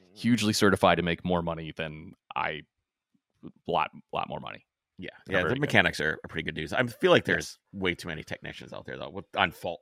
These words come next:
Speaker 2: finding missions with their little computers.
Speaker 1: I could see that for sure.
Speaker 2: Well, look,
Speaker 1: Um,
Speaker 2: think
Speaker 1: how
Speaker 2: of it
Speaker 1: did we
Speaker 2: this way.
Speaker 1: get
Speaker 2: Look
Speaker 1: there?
Speaker 2: at, look at shops. Look at shops. Look at old shops that have been around forever that
Speaker 1: Okay.
Speaker 2: work on anything.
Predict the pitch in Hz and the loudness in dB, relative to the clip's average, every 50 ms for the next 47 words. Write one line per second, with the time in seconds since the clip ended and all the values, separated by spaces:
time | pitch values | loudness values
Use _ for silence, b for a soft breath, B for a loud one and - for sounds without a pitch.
0 | _ _ - 90 82 82 82 80 80 80 80 - - 67 78 80 76 - 82 80 | _ _ -6 -4 -4 -4 -6 -8 -8 -8 -10 -10 -12 -14 -16 -18 -14 -12 -12 -10
1 | 78 80 78 76 - 87 78 - - - - - 85 - _ _ _ _ _ _ | -10 -12 -14 -14 -14 -16 -16 -14 -16 -16 -16 -18 -20 -20 _ _ _ _ _ _
2 | _ _ _ _ _ _ _ - 131 143 131 - 143 - - 104 90 78 - - | _ _ _ _ _ _ _ 4 4 6 8 6 6 6 4 4 4 4 4 4
3 | - 92 85 - - 82 78 - - - - - - 131 127 123 120 120 120 113 | 2 2 2 2 2 2 0 -2 -4 -6 -2 4 6 8 8 10 10 8 8 6
4 | - 254 - - 226 185 214 202 165 175 170 190 - 185 - 233 190 - 190 190 | 6 8 10 10 12 12 10 10 10 8 8 8 8 8 10 8 8 8 4 2
5 | - 151 135 - 127 87 - - - - - 135 131 123 117 - - 98 - - | 2 0 0 2 2 2 2 -2 -10 -10 -8 -4 -4 -2 0 2 2 2 2 2
6 | - 123 113 - - 120 120 120 - - - 107 95 92 - - - - 98 92 | -2 -4 -4 0 2 2 2 2 2 2 4 4 4 4 2 0 -4 -6 -4 -4
7 | 85 98 90 87 85 87 90 - - 92 87 85 82 82 82 80 80 - _ _ | -2 -2 -2 -2 -4 -4 -6 -6 -4 -4 -2 -2 -4 -4 -8 -12 -14 -16 _ _
8 | _ _ _ _ _ _ _ _ - 101 92 95 92 71 90 98 117 113 - 120 | _ _ _ _ _ _ _ _ 0 6 8 8 8 8 6 4 4 6 6 4
9 | 107 101 95 90 87 80 82 76 76 85 | 4 4 4 0 0 -4 -6 -8 -10 -12